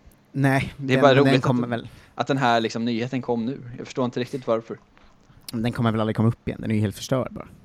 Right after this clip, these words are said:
Speaker 2: Statyn?
Speaker 1: Ja.
Speaker 2: Jag vet inte.
Speaker 1: Den kommer bara försvinna nu, anser jag.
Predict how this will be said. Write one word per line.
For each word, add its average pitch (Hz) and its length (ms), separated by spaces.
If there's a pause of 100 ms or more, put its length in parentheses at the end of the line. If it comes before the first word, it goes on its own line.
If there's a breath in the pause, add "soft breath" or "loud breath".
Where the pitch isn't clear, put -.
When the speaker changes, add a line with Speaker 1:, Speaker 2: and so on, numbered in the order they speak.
(680)
Speaker 2:
Statyn? 123 440 (600)
Speaker 1:
Ja. 113 200 (400)
Speaker 2:
Jag 76 60
vet - 240
inte. 151 180 (600)
Speaker 1:
Den 135 140
kommer 127 180
bara 120 120
försvinna 113 400
nu, 98 80 (380)
anser 95 220
jag. - 80